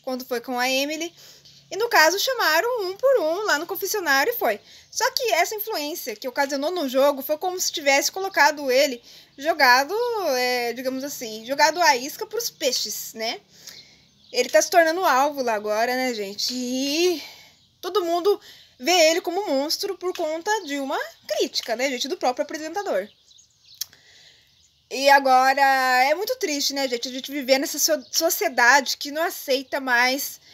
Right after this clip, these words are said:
mudança, não aceita mais perdão, não aceita mais pessoas que não sejam perfeitas de caráter, perfeitas de posicionamento.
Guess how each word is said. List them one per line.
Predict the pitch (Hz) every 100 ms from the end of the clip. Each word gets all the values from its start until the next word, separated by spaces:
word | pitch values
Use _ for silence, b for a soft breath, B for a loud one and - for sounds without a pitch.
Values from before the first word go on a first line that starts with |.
| B -
mudança, | 311 262 254 262 269
não | 247
aceita | 262 247 247
mais | 240 240
perdão, | 277 254 247 247 247 B B -
não | 349
aceita | 349 294 285
mais | 254 254
pessoas | 262 - 269 247 247
que | -
não | 294
sejam | 269 262 247 233
perfeitas | 233 - 277 285 294 240
de | 214
caráter, | 240 240 277 254
perfeitas | - 240 233 294 320 247
de |
posicionamento. | 240 254 254 262 240 233 254 285 330 330